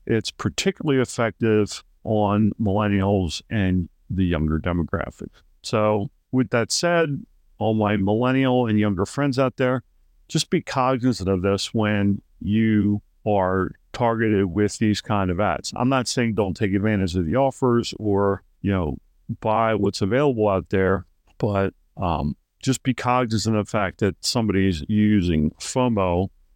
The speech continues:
to target, um, or to motivate you to take an action,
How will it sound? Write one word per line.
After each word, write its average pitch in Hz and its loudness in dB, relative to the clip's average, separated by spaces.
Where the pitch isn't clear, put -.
to 95 2
target, 113 0
um, 71 -2
or 110 2
to 104 0
motivate 110 0
you 113 2
to - -6
take - -4
an 101 0
action, 95 0